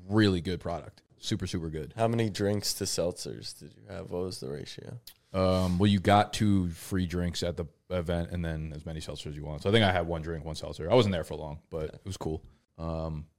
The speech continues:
Speaker 1: and then I went and got coffee with him this morning.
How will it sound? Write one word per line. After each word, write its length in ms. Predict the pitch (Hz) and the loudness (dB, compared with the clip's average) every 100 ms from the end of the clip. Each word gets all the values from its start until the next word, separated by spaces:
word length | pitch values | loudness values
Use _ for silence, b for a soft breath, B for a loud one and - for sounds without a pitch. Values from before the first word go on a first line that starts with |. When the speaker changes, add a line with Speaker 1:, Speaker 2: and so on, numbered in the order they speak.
| _ 110 | _ 2
Speaker 1:
and 100 | 107 | 4
then 220 | 101 101 | 6 4
I 80 | 98 | 4
went 360 | 92 101 104 101 - _ _ - | 4 6 6 4 -4 _ _ -4
and 120 | 98 | 6
got 280 | 101 98 - | 6 6 4
coffee 400 | 113 104 98 90 | 6 6 4 0
with 240 | 92 90 | 0 0
him 240 | 113 101 90 | 2 2 2
this 180 | - | 0
morning. 440 | 101 95 82 73 | 2 2 2 -4